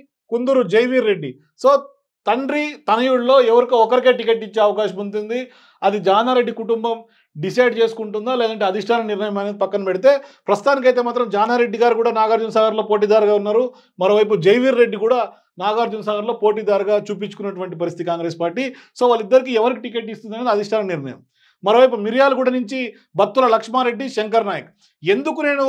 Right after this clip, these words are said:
నాగార్జున సాగర్ విషయం మీ-, మీద ఇద్దరిలో ఒకరికే టికెట్ అంటే చెప్తానంటే కాంగ్రెస్ పార్టీలో ఒక సిద్ధాంతం బలంగా పెట్టుకున్నారు, ఒకే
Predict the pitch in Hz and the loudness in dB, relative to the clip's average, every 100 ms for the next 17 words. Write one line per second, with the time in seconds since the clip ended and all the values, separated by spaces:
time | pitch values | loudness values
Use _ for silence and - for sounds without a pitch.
0 | 262 226 233 254 247 233 240 226 226 233 | 2 2 2 2 2 0 2 0 -2 -6
1 | 220 214 214 202 214 208 196 - _ 170 | -8 -12 -10 -4 0 0 -2 -14 _ -12
2 | 165 247 247 214 226 233 226 208 208 202 | -2 0 0 -2 -2 -4 -4 -10 -10 -12
3 | 196 180 190 185 190 240 202 233 247 240 | -16 -14 -12 -10 -8 -4 -4 0 -2 0
4 | 233 220 220 196 175 240 226 196 196 214 | -2 -2 -4 -4 -4 -4 -4 -4 -4 -4
5 | 214 196 196 196 208 247 254 - _ 165 | -4 -4 -4 -4 0 0 -2 -14 _ -2
6 | 185 269 | 2 2